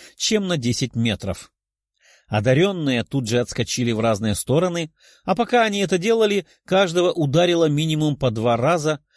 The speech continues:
и, судя по выражениям лиц, их неприятно удивила мощь молний. «Дистанционными его!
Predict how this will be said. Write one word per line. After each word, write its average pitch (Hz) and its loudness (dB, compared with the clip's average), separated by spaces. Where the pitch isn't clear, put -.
и, 180 -2
судя 214 0
по 160 0
выражениям 139 0
лиц, 131 -2
их 170 0
неприятно 165 0
удивила 165 0
мощь 120 0
молний. 123 0
«Дистанционными 180 2
его! 175 4